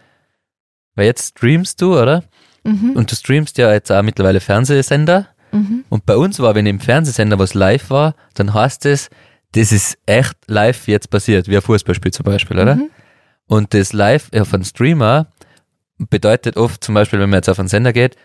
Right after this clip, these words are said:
Speaker 1: das, was jetzt gerade im Fernsehen läuft, live. Weil den Rest kannst du ja on demand streamen. Also live hat jetzt eine Doppelbedeutung. Das heißt nicht, dass das, was jetzt auf dem Fernseher im Streamer live läuft,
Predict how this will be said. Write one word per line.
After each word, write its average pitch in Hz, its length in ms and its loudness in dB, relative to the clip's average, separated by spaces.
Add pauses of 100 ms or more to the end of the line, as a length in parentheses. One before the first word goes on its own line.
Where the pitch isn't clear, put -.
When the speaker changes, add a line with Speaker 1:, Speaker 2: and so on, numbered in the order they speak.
Speaker 1:
das, 107 140 0
was 104 140 0
jetzt 120 240 0
gerade 117 180 2
im 107 80 -4
Fernsehen 110 400 0
läuft, - 500 -2 (240)
live. 98 560 -2 (100)
Weil 101 160 2
den 101 80 -2
Rest 117 240 0
kannst - 240 -4
du 117 40 0
ja 107 140 2
on 107 200 0
demand 113 460 0
streamen. 95 500 0 (400)
Also 101 180 -2
live 104 300 0
hat 107 80 0
jetzt - 180 0
eine 92 80 -2
Doppelbedeutung. 92 800 0 (360)
Das 101 140 -2
heißt 117 220 0
nicht, 143 220 -4
dass 113 140 2
das, 107 180 0
was 101 160 0
jetzt - 320 -2
auf 98 160 2
dem 98 120 -4
Fernseher 120 460 0 (340)
im 101 140 2
Streamer 135 360 0
live 98 340 0
läuft, 120 340 0